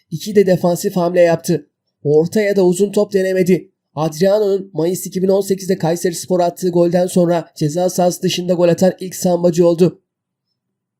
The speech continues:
Beşiktaş taraftarının performansını merak ettiği oyuncu da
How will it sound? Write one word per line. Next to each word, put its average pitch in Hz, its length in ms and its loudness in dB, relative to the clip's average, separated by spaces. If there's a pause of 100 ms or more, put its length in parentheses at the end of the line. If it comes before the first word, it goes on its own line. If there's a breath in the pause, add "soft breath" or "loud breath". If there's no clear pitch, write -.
(400)
Beşiktaş 190 520 -2
taraftarının 196 500 0
performansını 190 720 2
merak 190 320 2
ettiği 190 220 0
oyuncu 185 300 2
da 175 280 0